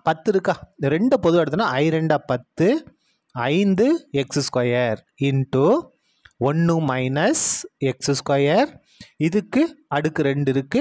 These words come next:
பிராக்கெட்டை கரெக்டா க்ளோஸ் பண்ணிடுவோம். இப்ப பாருங்க, அடுத்த ஸ்டெப்பு equal to ரெண்டு into எக்ஸின் அடுக்கு பத்து எந்த மாற்றமும் இல்ல, பிளஸ் இந்த பத்து into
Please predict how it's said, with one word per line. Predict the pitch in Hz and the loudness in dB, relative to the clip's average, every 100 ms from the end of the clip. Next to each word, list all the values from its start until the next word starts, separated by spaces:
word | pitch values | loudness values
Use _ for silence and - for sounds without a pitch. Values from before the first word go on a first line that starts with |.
| 285 123 | -2 -2
பிராக்கெட்டை | 139 151 127 247 | -2 -2 -4 -2
கரெக்டா | 123 123 190 - | -4 -2 -4 -2
க்ளோஸ் | 123 - | -4 -4
பண்ணிடுவோம். | 104 104 113 127 117 _ _ - _ _ 160 | -6 -4 -2 -2 -4 _ _ -20 _ _ -2
இப்ப | 147 135 | 0 0
பாருங்க, | 131 143 196 - _ - 113 | -2 0 -2 -4 _ -8 -6
அடுத்த | 123 135 | -4 -4
ஸ்டெப்பு | - 120 - 147 285 330 _ _ _ _ - 143 | -2 -4 0 0 0 -4 _ _ _ _ -4 -2
equal | 147 147 139 127 120 | -2 -2 0 0 0
to | 127 143 220 320 - _ - 127 131 | 0 4 2 0 -6 _ -6 -2 0
ரெண்டு | 160 202 202 202 196 170 135 | 2 2 2 2 2 0 0
into | 131 131 - 127 160 285 311 _ - _ _ 123 131 | -2 -4 -2 2 2 2 -2 _ -20 _ _ -4 -4
எக்ஸின் | - 233 233 185 | -2 0 2 2
அடுக்கு | 180 180 180 151 | 0 -2 0 0
பத்து | 139 - 156 123 | -2 -2 0 0
எந்த | 131 170 165 | 0 -2 -2
மாற்றமும் | 143 139 135 120 | -2 -2 -4 -2
இல்ல, | 113 120 175 311 - _ - | 0 0 -2 -4 -10 _ -4
பிளஸ் | 143 127 - - _ - _ 139 | -2 -2 -4 -8 _ -20 _ -4
இந்த | 139 - | -4 0
பத்து | 147 - - 247 | -2 -2 -2 0
into | 202 | 2